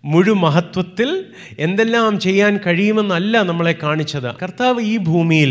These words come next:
വേദനിക്കുന്ന മനുഷ്യർക്ക് ആവശ്യമുള്ളത് അത്ഭുതകരമായി ചെയ്തു കൊടുക്കുമായിരുന്നു ചെയ്തത്.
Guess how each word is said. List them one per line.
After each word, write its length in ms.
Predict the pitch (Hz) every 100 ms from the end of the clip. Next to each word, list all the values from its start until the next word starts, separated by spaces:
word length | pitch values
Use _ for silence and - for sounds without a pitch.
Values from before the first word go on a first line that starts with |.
| 123
വേദനിക്കുന്ന 680 | 131 175 214 240 233 226 208 185
മനുഷ്യർക്ക് 720 | 151 165 - 202 175 - 190 - 147
ആവശ്യമുള്ളത് 880 | 156 175 - 180 160 147 147 143 147 - -
അത്ഭുതകരമായി 920 | 143 170 190 170 185 160 156 151 147 143
ചെയ്തു 280 | 143 139
കൊടുക്കുമായിരുന്നു 600 | 156 143 135 135 120 120 120
ചെയ്തത്. 440 | 123 107 104